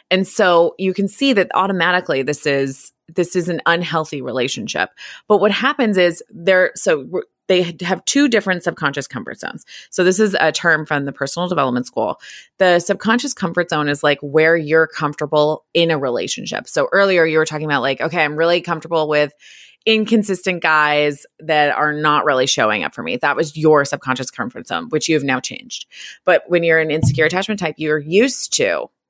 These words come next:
either someone leaving and retreating, hence the, like, "I'm gonna keep going after them," or I'm using a lot of hand gestures right now, which no one is gonna be able to see,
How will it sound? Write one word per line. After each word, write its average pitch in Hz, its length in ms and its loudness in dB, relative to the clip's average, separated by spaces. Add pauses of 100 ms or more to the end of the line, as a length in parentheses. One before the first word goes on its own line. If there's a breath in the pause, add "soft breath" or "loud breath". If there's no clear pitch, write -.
(180)
either 151 380 2
someone 196 640 0 (120)
leaving 156 680 0
and 143 100 -2
retreating, 139 580 -2
hence 139 500 -6
the, 123 100 -6
like, 127 280 -2
"I'm 135 100 -4
gonna 139 160 -6
keep 135 200 -12
going 127 260 -4
after 147 260 -4
them," 120 360 -6 (500 loud breath)
or 214 220 2
I'm 190 80 0
using 254 280 4
a 202 40 4
lot 143 140 2
of 135 60 -6
hand 135 320 -2
gestures 151 400 -4
right 170 140 -2
now, 175 160 0
which 160 180 0
no 139 260 -4
one 127 180 -6
is 160 80 -6
gonna 175 160 -6
be 185 80 -2
able 190 160 -2
to 214 80 -4
see, 156 340 -6